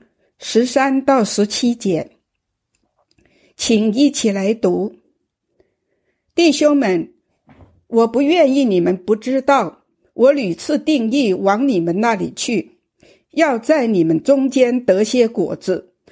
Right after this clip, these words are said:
如同在其余外邦人中一样，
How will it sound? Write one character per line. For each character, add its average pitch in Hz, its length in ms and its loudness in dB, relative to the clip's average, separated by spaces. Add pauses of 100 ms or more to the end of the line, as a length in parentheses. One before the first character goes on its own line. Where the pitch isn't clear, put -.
(240)
如 233 260 2
同 226 280 -2
在 226 240 -4
其 214 420 -4
余 202 180 -2
外 240 280 0
邦 233 280 -2
人 190 240 -2
中 220 380 0
一 165 140 -10
样， 233 340 -2